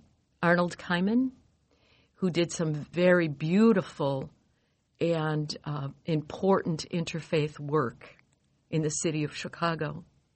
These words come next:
Uh, this temple shared the room with the Christian Science room.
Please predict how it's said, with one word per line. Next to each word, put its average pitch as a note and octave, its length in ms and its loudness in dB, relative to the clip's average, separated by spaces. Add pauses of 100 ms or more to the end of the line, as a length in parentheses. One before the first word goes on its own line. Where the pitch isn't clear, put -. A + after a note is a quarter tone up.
(260)
Uh, D#3+ 200 -2
this G#3 300 8 (140)
temple D4 800 0
shared A#3+ 800 4 (180)
the E3 220 0
room E3 520 6 (440)
with E3 240 2
the E3+ 80 -4
Christian D#3+ 420 -4
Science C#3+ 800 -6 (240)
room. - 320 -8